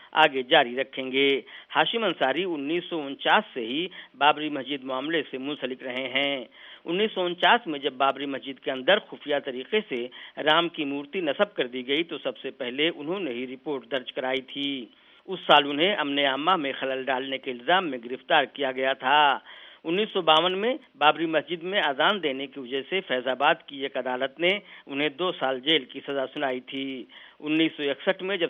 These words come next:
سنی سینٹرل وقف بورڈ نے فیض آباد کی ایک عدالت میں بابری مسجد کی ملکیت کے بارے میں ٹائٹل سوٹ داخل کیا تو چھ مدعیان میں سے ہاشم انصاری بھی شامل تھے۔ وہ بابری مسجد معاملے میں مسلمانوں کی آواز سمجھے جاتے تھے۔ ان کے انتقال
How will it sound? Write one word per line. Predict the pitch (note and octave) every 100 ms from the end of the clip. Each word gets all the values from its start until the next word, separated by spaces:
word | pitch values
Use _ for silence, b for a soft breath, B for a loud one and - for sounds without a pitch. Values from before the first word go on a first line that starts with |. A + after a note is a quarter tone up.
| -
سنی | C#3+ C#3 C3
سینٹرل | C3+ - E3+ C#3
وقف | C3+ B2
بورڈ | A#2+ D#3 G3+
نے | D3+ C3+ - B B -
فیض | D3+
آباد | D#3+ D3 F3 F#3
کی | - E3+
ایک | D#3 C#3+
عدالت | C3+ C3+ C3 C#3
میں | F#3+
بابری | E3 C3 C3 C#3
مسجد | C3 C#3 F3+ -
کی | C#3+
ملکیت | C#3 C3 C#3+ C3+
کے | -
بارے | B2+ C3 E3
میں | G3 C#3
ٹائٹل | - C3+ C3+ C3 -
سوٹ | F#3+ F3+
داخل | C3+ B2 C3
کیا | - C#3 E3 F#3+ B B B
تو | - D#3+
چھ | - G#3 G#3+
مدعیان | D#3 C3+ C3+ C#3+ D#3 F#3+
میں | C3 -
سے | C#3+ D#3 B B
ہاشم | C#3+ C#3+ D3
انصاری | C#3+ C#3 D3+ C#3
بھی | B2
شامل | A#2+ C3 C3 C3 B2+
تھے۔ | C#3 C#3 B2+ - B B -
وہ |
بابری | D#3+ F3 F3+ A3+
مسجد | G3+ D3+ C#3+
معاملے | D3 C#3+ E3+ G3+
میں | D3+
مسلمانوں | C#3 C#3 C#3 C#3 D#3+ E3+
کی | C3+ C3
آواز | C3 D3 C3 -
سمجھے | B2 C3
جاتے | C3+ C3 C#3
تھے۔ | G#2+ C#3 C#3+ B2+ - B B B
ان | D3+
کے | D#3+
انتقال | D#3 D3 C#3+ C#3+